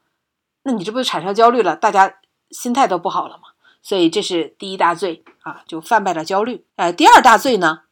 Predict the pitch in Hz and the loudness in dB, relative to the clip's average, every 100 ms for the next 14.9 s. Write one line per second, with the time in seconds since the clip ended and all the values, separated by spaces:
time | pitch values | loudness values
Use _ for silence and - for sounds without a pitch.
0 | _ - 202 175 160 - _ 233 208 180 | _ -4 -2 0 -2 -4 _ 0 2 2
1 | - 196 202 - _ _ - - 208 175 | 4 4 4 -2 _ _ 0 0 2 0
2 | 147 156 135 - 247 240 262 170 175 147 | 0 -4 -4 -10 -8 2 2 2 -4 -6
3 | 233 208 202 170 _ _ _ _ _ 277 | -2 0 0 -4 _ _ _ _ _ 4
4 | 269 269 254 240 427 285 - 185 185 185 | 6 8 6 4 2 2 2 2 2 2
5 | 165 208 180 180 165 175 170 156 - _ | 0 0 -4 -6 -6 -8 -8 -8 -12 _
6 | - 247 233 208 165 143 180 175 170 - | -8 -6 2 2 2 -4 -4 -4 -4 -10
7 | _ _ 170 151 160 _ _ _ - 240 | _ _ -14 -14 -14 _ _ _ -2 2
8 | 202 240 220 220 - _ 226 240 226 220 | 4 8 8 6 0 _ 4 8 8 8
9 | 254 330 370 233 175 196 240 - _ _ | 6 4 2 4 2 2 0 -4 _ _
10 | - 214 240 247 302 285 294 277 220 226 | -8 4 8 8 6 -2 -2 -2 -4 -6
11 | 254 262 294 - - _ _ _ 240 196 | -8 0 0 0 -12 _ _ _ -2 -2
12 | - 170 151 160 180 165 175 180 147 _ | -2 -8 -8 -6 -4 -4 -4 -8 -8 _
13 | _ _ 170 160 165 190 170 - 208 170 | _ _ -14 -14 -14 -12 -10 -6 -4 -4
14 | 160 165 302 202 180 165 196 180 | -6 2 4 4 0 -4 0 -2